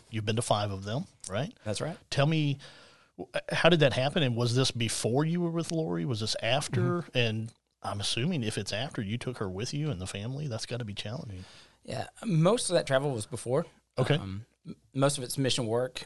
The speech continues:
Speaker 2: over the course of my life. And so, uh, I've had a chance really from, I guess, even junior high on to be able to go to different places, uh, around the world. And so really m-,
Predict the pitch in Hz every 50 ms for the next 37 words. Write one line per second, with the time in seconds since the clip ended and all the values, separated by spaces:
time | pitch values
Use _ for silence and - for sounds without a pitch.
0 | - - 120 123 123 120 117 117 113 113 110 110 _ _ _ - - 117 - -
1 | - 123 127 123 - - 117 110 110 117 117 - - - - 165 123 107 107 104
2 | 101 98 98 110 151 185 170 - - - - 104 98 - - - 107 104 101 101
3 | 92 - _ _ _ _ _ _ _ _ _ _ _ _ _ - - - - -
4 | 196 196 110 143 - 160 - - - _ _ _ _ - 113 123 127 120 113 -
5 | - 123 117 120 117 - 110 107 120 139 143 131 113 - 123 107 101 101 104 113
6 | - _ _ _ _ _ _ _ _ _ _ _ - _ - - 104 107 120 156
7 | - 143 127 110 104 98 90 - 110 127 147 151 104 104 98 98 98 - - 107
8 | 107 123 131 117 101 95 101 - - - - - - - - _ _ _ - -
9 | 139 135 123 113 120 110 117 113 117 127 123 117 - 127 - 104 117 135 - -
10 | 78 80 - - - - _ _ _ - 107 104 110 113 117 110 107 110 110 104
11 | 110 120 113 113 107 - - - 107 101 - - 113 92 90 92 110 - _ -
12 | - - - - - - - _ _ _ _ _ _ _ _ 160 143 _ _ _
13 | _ _ _ _ _ _ _ _ _ _ _ _ _ _ _ _ _ _ _ 190
14 | _ 175 143 143 135 143 160 170 170 160 135 123 123 120 120 120